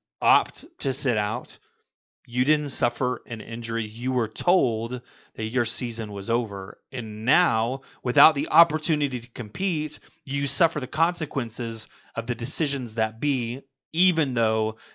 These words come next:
they were out of your hands. So like I said, it creates a nightmare when it comes to, to scholarships. But I do believe there are people who are good enough. They recognize the opportunity. They will turn pro, it is going to vacate a few spots,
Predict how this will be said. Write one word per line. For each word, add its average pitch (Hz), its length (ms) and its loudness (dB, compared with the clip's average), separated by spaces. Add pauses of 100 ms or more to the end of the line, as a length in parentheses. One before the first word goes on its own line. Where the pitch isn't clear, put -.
(120)
they 120 80 0
were 120 120 0
out 117 200 2
of 113 80 -4
your 110 160 -2
hands. 147 260 -4
So 123 140 -2
like 143 240 0
I 120 40 0
said, 165 360 2 (240)
it 147 160 0
creates 156 400 2
a 123 40 2
nightmare 139 680 0
when 139 160 0
it - 160 -10
comes 127 300 -4
to, 110 200 -10 (200)
to 123 120 -2
scholarships. 135 880 -2 (360)
But 131 120 6
I 147 140 10
do 135 260 2
believe 143 540 2
there 123 240 -2
are 135 220 8
people 147 320 -4
who 120 160 -4
are 110 100 2
good 117 180 -2
enough. 107 420 -4 (340)
They 117 80 2
recognize 127 640 2
the 120 140 -4
opportunity. 113 800 -2
They 139 180 2
will 156 260 0
turn 120 280 -6
pro, 95 420 -4 (560)
it 160 160 6
is 165 260 2
going 151 280 -2
to 135 100 -8
vacate 117 720 -4
a 113 100 -8
few 120 300 -8
spots, 165 560 -2